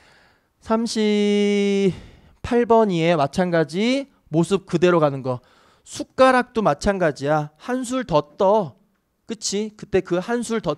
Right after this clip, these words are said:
뜨다 할 때 그 술이에요. 술 플러스 가락인데 뭐가 된 거야? 숟가락이 된 거니까 형태가 변한 거고요. 비옷은 비옷이지 뭐. 우비.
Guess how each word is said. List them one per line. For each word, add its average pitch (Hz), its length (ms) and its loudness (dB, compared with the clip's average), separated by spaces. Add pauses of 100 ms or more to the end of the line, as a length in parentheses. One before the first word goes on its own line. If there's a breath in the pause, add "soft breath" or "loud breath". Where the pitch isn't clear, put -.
뜨다 226 200 -2
할 202 100 0
때 - 60 -4
그 190 100 -8
술이에요. 165 520 -4 (400 soft breath)
술 247 220 -8
플러스 226 380 -4
가락인데 165 480 2
뭐가 151 220 -2
된 151 160 -4
거야? 240 200 2 (300 soft breath)
숟가락이 208 640 0
된 147 200 -4
거니까 151 340 -2
형태가 202 300 0
변한 156 320 -2
거고요. 160 320 0 (340 soft breath)
비옷은 339 440 0
비옷이지 175 560 -4
뭐. 113 200 -12 (260)
우비. 151 360 -6